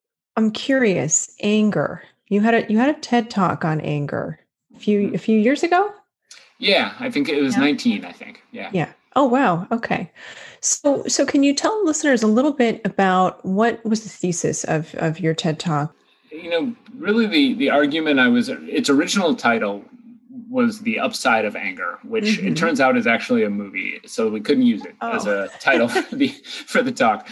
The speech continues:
Speaker 2: which is fine.
Speaker 1: <laughs>
Speaker 2: So the title got changed after I did it. Um, but the idea was really that, um, you know, anger has a bad reputation. People tend to think
Speaker 1: Mm-hmm.
Speaker 2: of it as something that disrupts their life or causes them problems.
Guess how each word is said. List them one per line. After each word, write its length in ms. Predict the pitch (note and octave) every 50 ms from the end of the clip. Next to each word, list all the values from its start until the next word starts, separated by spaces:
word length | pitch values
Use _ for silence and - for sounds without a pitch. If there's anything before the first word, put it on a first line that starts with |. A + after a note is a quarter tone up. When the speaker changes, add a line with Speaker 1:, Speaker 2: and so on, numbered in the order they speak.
| - - -
Speaker 2:
which 180 | - E3+ E3 -
is 80 | D4+ C#4
fine. 380 | - - A#2+ A2 - - -
Speaker 1:
<laughs> 60 | -
Speaker 2:
So 320 | - D3+ C#3 C3 C3 A#2 A2+
the 100 | B2 C#3
title 260 | C3 - E3+ F3 E3+
got 160 | D3 D3+ C3+ A#2+
changed 420 | - D3 B2+ B2 A2+ G#2+ G#2 -
after 260 | A2+ G#2+ G#2+ - A2
I 80 | G#2+ G#2
did 140 | G#2 G#2+ G#2
it. 140 | G2+ - - - - - - _ _ _ -
Um, 360 | D3 D3 C#3+ C3+ B2+ A#2 A2+ - - _ -
but 240 | - - - - - - -
the 160 | D#3+ E3+ E3+
idea 420 | E3+ E3+ D#3+ - F#3 A3 C#4 B3+
was 260 | - D#3+ D3+ C#3+ B2 B2
really 600 | B2 - B2+ B2+ - B2+ B2 - A#2 - - - - -
that, 640 | A#2+ A#2+ B2 A#2 A#2 A2+ A2+ A2+ A2 G#2+ - - - - _ _ _ -
um, 380 | B2+ A#2+ A#2 A#2 A2+ A2 A#2+ -
you 80 | D3+ D3+
know, 220 | C#3 C3+ C3+ G#2+ - -
anger 540 | C#3+ C#3+ D3 D#3 E3+ F3 F3 E3+ E3 D#3 B2+ A#2+
has 240 | A#2+ C3 C3+ C3+ C3+
a 160 | D3 C#3+ C#3+
bad 540 | B2+ A#2+ A#2+ A2+ A2 A#2 A#2+ B2+ - - - - - - -
reputation. 680 | - C3+ B2 - - - A#3 G#3 G#3 - - B3+ D4 C#4+
People 260 | - A#3+ A#3+ - A#3+
tend 280 | G#3+ F#3 F3+ - A#3+ -
to 40 | -
think 240 | - - - - -
Speaker 1:
Mm-hmm. 160 | - A#2 A2+
Speaker 2:
of 60 | A2+
it 280 | B2 B2 A#2 A#2 A2 - -
as 180 | - A2+ G#2 -
something 420 | - A2+ G#2+ G#2+ A#2 A#2 A#2 A2+
that 280 | A2+ A2 A2 G#2+ A#2 -
disrupts 540 | - A2+ G#2 - - - G2 G2 - - -
their 160 | B2+ B2 A#2
life 400 | A2 G#2+ G#2 G#2+ A#2 B2+ - -
or 80 | A2
causes 420 | G#2 - - G2+ G2+ - G#3+ G#3+ -
them 160 | - G#2+ -
problems. 560 | - - - - D4 B3 A3+ A3 G#3+ G#3 -